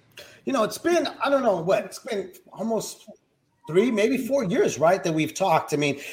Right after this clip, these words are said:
just to give people a heads up, you know, Luis is a strength conditioning coach. He worked with Abner Mares. Uh, you really have to Abner Mares and to keep up that conditioning,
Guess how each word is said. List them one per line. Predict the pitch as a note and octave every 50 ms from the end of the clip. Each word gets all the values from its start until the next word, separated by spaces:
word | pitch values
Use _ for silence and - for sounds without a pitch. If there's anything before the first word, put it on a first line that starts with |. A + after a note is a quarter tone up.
| - - -
just | - D#4+ E4 D#4+ E4+
to | E4+ D4 -
give | - D4 D4 C#4+ - -
people | - C#4 C#4 C4+ A3+
a | G#3+
heads | G#3 A3+ G3+ E3+ G3
up, | E3 D3 - -
you | F3+ E3+
know, | F3+ F3
Luis | E3+ F3+ F#3+ A3 A#3+ A3+ -
is | G#3
a | G3 F3+
strength | - - G3+ G#3 G3+ G#3
conditioning | - G3 F#3+ F3+ - F3+ F3+ E3+
coach. | - F3+ F3 F3 -
He | D3
worked | C3+ C3+ D#3+ F#3 F3+ F#3
with | E3+ - -
Abner | - E3+ E3+ E3 F3 D#3+
Mares. | D3 D3 D3 C#3+ C#3+ C#3+ C#3+ - - - - - - _ _ -
Uh, | C#3+ C#3 C3+ C3 C3 -
you | C#3+ E3
really | E3 A3 G#3+ G3
have | F3 F3+ F3 E3 - -
to | E3 D3+ C#3+ C#3 - - -
Abner | E3 E3+ E3 D#3+ D3
Mares | C#3+ D3 D3+ C#3 B2+ B2+ - - - -
and | D3+ C#3+ -
to | - -
keep | - F#3 F3+ F3+ F#3
up | F3 F3 -
that | D3 C#3 C3+ -
conditioning, | - C#3+ D3 F#3 G#3 G#3 - G3+ F#3 F#3+ F#3 F3+ F3+ F3